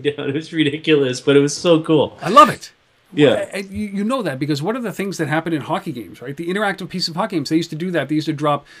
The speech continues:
Speaker 2: like, I mean, we
Speaker 1: Yeah.
Speaker 2: have Subway, uh, being, you, you know, shot out of an air cannon, right? And, and those kinds of things are great brand, contextual brand, relevant, like, all of that stuff.
Speaker 1: Yeah.
Speaker 2: Physical. I get, I get to handle something physical. And I think that that's the frustrating part here is that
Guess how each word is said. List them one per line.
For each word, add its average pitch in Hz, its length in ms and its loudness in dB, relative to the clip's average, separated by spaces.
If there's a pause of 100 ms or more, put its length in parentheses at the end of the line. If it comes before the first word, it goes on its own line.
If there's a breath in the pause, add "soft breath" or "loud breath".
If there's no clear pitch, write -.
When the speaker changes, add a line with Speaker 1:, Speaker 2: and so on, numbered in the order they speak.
(100)
Speaker 2:
like, 147 120 -4 (440 soft breath)
I 147 40 -6
mean, 147 140 0
we 151 60 4
Speaker 1:
Yeah. 151 80 4
Speaker 2:
have 131 200 -2
Subway, 139 720 -2
uh, 127 300 -4
being, 131 400 -4
you, 139 160 -4 (240)
you 147 80 0
know, 131 80 -6
shot 151 260 -2
out 147 120 -2
of 127 100 -6
an 131 140 -8
air 170 240 -4
cannon, - 520 -10
right? 139 280 -6
And, 143 140 -4 (260 loud breath)
and 151 120 0
those 226 200 0
kinds 196 280 -4
of 156 120 -6
things 147 400 -4
are 131 120 -8
great 156 460 -8
brand, 160 840 -2
contextual 160 600 -8
brand, 156 460 0
relevant, 180 340 -4
like, 180 180 -10 (200)
all 208 160 2
of 254 80 -4
that 190 140 -2
stuff. 139 260 -2
Speaker 1:
Yeah. 117 120 -4 (300 loud breath)
Speaker 2:
Physical. 226 480 -2
I - 60 -10
get, 196 220 -4 (100)
I 151 80 -2
get 190 200 -2
to 160 100 -2
handle 190 520 -4
something 156 340 -4
physical. 139 420 -8
And 131 80 -8
I 139 40 -6
think 175 180 -6
that 160 120 -4
that's 170 240 -2
the 160 80 -6
frustrating 135 500 -8
part 113 240 -12
here 117 140 -8
is 120 100 -8
that 123 140 -6